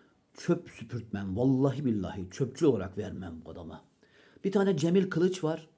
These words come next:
Alevi kardeşlerim müstesna ama Aleviliğin dinsizliğini artık, e, savunur hale gelmiş,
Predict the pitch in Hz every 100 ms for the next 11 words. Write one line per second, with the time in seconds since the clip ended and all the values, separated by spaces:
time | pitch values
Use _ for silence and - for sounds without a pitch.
0 | _ 131 131 151 143 123 117 123 110 107
1 | 104 - 110 - 131 151 - _ 120 135
2 | 117 113 110 113 143 120 120 113 - 113
3 | 107 120 123 135 92 - _ _ _ _
4 | - 117 110 101 95 _ _ _ - 104
5 | 95 90 - - 131 117 127 113 110 101
6 | 104 95 92 110 135 -